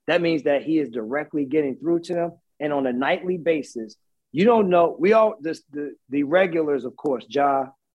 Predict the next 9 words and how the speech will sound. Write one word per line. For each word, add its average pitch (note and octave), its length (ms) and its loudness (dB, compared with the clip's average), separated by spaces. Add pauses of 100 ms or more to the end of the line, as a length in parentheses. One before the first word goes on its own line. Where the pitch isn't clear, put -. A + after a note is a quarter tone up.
Jaren, C3+ 480 -2
when B2 160 -6
Desmond C3+ 340 2
Bane C3 240 -2
is B2 100 -6
playing, B2+ 440 -6 (320)
a C3 100 2
regular B2+ 460 2
with, A#2+ 160 0